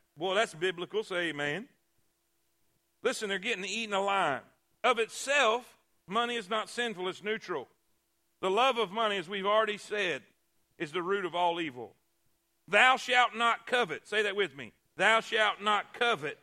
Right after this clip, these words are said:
is the last of the Ten Commandments, but it is the most dangerous. Why?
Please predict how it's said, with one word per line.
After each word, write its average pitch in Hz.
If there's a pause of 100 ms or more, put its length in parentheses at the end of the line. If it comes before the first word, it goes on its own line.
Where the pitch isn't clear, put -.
(320)
is 190
the 180
last 190
of 202
the 185
Ten 208
Commandments, 214
but 185
it 196
is 175
the 220
most 190
dangerous. 202
Why? 196